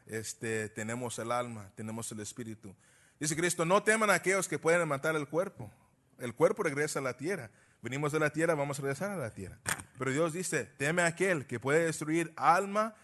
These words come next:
y cuerpo." ¿A dónde? En el infierno. Cada persona tiene un espíritu, tiene un espíritu. Y eso lo es espiritual del hombre. Hablaba con,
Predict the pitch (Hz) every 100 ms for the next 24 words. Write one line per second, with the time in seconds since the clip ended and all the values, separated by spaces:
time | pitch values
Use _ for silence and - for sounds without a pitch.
0 | _ 139 139 139 147 208 220 - 101 110
1 | - 135 151 147 117 98 - - _ 117
2 | 117 113 113 - 139 139 120 101 - -
3 | - _ _ _ - 170 196 208 208 190
4 | 175 147 127 117 - - 127 143 170 135
5 | 113 120 - _ 123 127 123 - 139 120
6 | 110 98 - - 131 131 123 123 117 -
7 | 120 107 - 95 _ _ _ _ - 139
8 | 165 170 151 156 160 139 - 123 113 120
9 | 131 117 113 117 113 101 90 _ - -
10 | 110 127 139 135 123 117